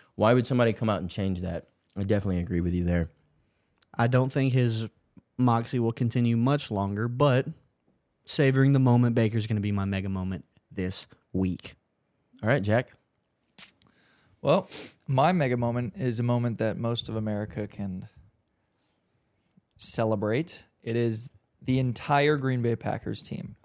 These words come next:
Speaker 3: I would usually try and stick with a player. Um, I think we usually go for, usually the quarterback is usually where we go, but this whole team
Speaker 1: I didn't. I went for a team, so.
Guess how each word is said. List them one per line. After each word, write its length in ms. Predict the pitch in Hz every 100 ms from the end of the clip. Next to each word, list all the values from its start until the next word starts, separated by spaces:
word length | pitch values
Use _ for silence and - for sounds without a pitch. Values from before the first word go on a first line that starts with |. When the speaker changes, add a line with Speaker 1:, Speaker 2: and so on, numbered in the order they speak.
| -
Speaker 3:
I 120 | 135
would 120 | 147
usually 400 | 175 196 214 160 _
try 200 | - 131
and 100 | 135
stick 200 | - 123
with 80 | 123
a 40 |
player. 480 | 120 123 110 107 117 _ _ _ _ -
Um, 520 | 120 117 113 104 - -
I 60 | 117
think 180 | 120
we 100 | 117
usually 320 | 117 110 110 107
go 180 | 104
for, 260 | - 113 101 - -
usually 300 | 127 117 120
the 120 | 120
quarterback 600 | - 123 107 101 107 -
is 140 | 104
usually 220 | 107 117
where 100 | 110
we 80 | 110
go, 160 | 107 107
but 140 | 143
this 160 | 147 147
whole 180 | 139 139
team 100 | 160
Speaker 1:
I 60 |
didn't. 320 | 113 101 92
I 100 | 98
went 200 | 117 107
for 80 | -
a 80 | 101
team, 340 | 95 98 95
so. 360 | 95 92 87 113